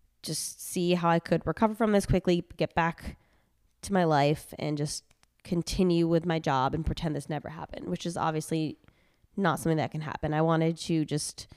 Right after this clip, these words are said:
I remember asking, like, "Is there any way I can do this without having to go to an inpatient program?" And they're like, "Well, not really." And I was like, "Mm, I'll make it happen."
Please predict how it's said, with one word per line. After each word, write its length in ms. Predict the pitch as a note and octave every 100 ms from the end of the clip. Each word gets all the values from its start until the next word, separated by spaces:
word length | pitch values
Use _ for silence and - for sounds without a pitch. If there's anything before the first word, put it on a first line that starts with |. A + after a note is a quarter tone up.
| - _ -
I 40 |
remember 220 | D#3+ E3
asking, 380 | C#3+ D3 - D#3
like, 140 | D3+ D#3+
"Is 60 |
there 180 | C#4+ F4
any 120 | F#4+
way 120 | F4
I 60 | C#4+
can 120 | B3
do 80 | G3
this 200 | F3 F3
without 240 | D#3+ E3
having 280 | E3+ E3+ E3+
to 60 | E3+
go 120 | E3+
to 80 | E3+
an 180 | E3+ E3+
inpatient 320 | E3+ E3 E3+
program?" 500 | E3+ E3 E3+ D#3+ D#3
And 80 | C#3
they're 80 | D#3
like, 240 | D#3 -
"Well, 360 | C4 C#4 C4+ C#4+
not 200 | F4 D4+
really." 400 | E3+ C#3 G2+ A2
And 80 |
I 20 | G3+
was 80 |
like, 120 | B3 A#3+ - _ - _ F4
"Mm, 360 | F#4+ F#4 F4+
I'll 60 | F#4
make 160 | A#3+ D3+
it 60 |
happen." 440 | D3+ C#3 - D#3+